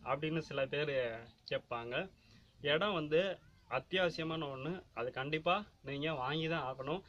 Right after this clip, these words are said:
வேற வழியே இல்ல. இடம் தான் first main. நான் இது வரைக்கும் பேசுனது இடம் இருக்கவங்க எப்படி வீடு கட்ட போறாங்க அப்படின்றது. இடம் இல்ல அப்படின்ற பட்சத்துல இடம் வந்து first கண்டிப்பா நீங்க வாங்கியே ஆகணும்.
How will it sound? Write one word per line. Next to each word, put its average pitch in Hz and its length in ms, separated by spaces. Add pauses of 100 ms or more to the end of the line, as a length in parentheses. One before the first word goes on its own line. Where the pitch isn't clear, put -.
(180)
வேற 143 240
வழியே 156 440
இல்ல. 123 200 (800)
இடம் 180 260
தான் 175 180 (140)
first - 400
main. 123 340 (640)
நான் 147 260
இது 156 120
வரைக்கும் 180 320
பேசுனது 160 400
இடம் 160 300
இருக்கவங்க 160 540 (100)
எப்படி 165 260
வீடு 151 240
கட்ட 135 200
போறாங்க 135 360
அப்படின்றது. 123 460 (420)
இடம் 165 320 (100)
இல்ல 185 260 (340)
அப்படின்ற 135 460
பட்சத்துல 117 380 (560)
இடம் 156 320
வந்து 139 220 (400)
first - 480
கண்டிப்பா 135 420
நீங்க 131 220
வாங்கியே 139 400
ஆகணும். 123 340